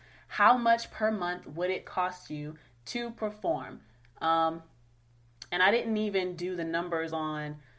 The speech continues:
like, is this one showcase a week per month? Is this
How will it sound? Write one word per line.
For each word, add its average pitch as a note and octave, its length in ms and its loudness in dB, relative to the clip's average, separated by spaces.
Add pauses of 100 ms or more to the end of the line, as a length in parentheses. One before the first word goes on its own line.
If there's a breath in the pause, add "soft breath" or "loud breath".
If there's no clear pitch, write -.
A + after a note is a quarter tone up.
(180 soft breath)
like, D3 480 0
is F3 160 -4
this E3+ 380 -4 (200)
one F#3 280 -2
showcase F3 500 -4
a E3 60 -4
week D#3 260 -4
per D#3+ 140 -8
month? E3 400 -4
Is D#3 160 -6
this D3+ 380 -6